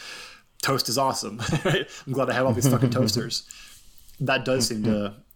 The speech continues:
Speaker 1: to be occurring there. Um, but yeah,
Speaker 2: Hmm.
Speaker 1: I, the fact that it's so ambiguous in the end is, uh, leaves open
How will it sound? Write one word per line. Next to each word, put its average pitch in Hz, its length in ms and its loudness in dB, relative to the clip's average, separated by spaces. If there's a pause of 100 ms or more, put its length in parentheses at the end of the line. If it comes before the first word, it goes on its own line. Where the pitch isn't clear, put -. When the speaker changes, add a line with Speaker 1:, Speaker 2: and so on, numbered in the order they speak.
(120)
Speaker 1:
to - 120 -8
be 104 140 -2
occurring 110 420 -4
there. 107 280 -10 (420)
Um, 107 340 0
but 131 140 6
yeah, 170 140 8 (120)
Speaker 2:
Hmm. 117 120 -8
Speaker 1:
I, 131 40 -10 (500)
the - 100 -6
fact 156 200 0
that 135 60 -2
it's 120 120 -2
so 139 140 0
ambiguous 120 580 -2
in 110 120 -4
the 110 120 0
end 117 200 0
is, - 360 -2 (460)
uh, 104 260 0
leaves 120 300 0
open 110 520 -2